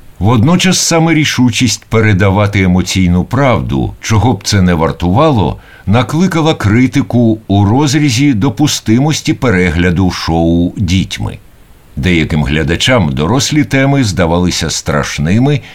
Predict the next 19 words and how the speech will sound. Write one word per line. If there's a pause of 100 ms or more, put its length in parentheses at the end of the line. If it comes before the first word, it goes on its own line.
(140)
і
потенційно
травматичними (200)
для
несформованої
психіки (240)
представників (140)
юного
покоління. (1120)
«Час
пригод» (200)
відродив
на
телебаченні
формат (100)
коротких
мультиків (280)
і
перевів